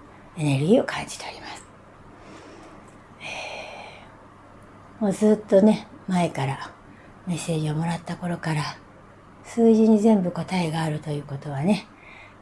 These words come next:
えー、メッセージで受け取りましたけれども、こうやってね、どんどん宇宙が開かれて、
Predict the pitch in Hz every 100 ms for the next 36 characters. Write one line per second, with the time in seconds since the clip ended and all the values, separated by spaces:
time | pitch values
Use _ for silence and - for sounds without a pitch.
0 | - 151 143 131 123 123 120 120 143 139
1 | - 135 135 135 135 143 147 170 202 190
2 | 196 190 175 165 175 208 - - - -
3 | - - - - - - - - - 190
4 | 185 180 - 180 220 226 - - 170 151
5 | 143 156 - 143 135 127 175 180 180 156
6 | -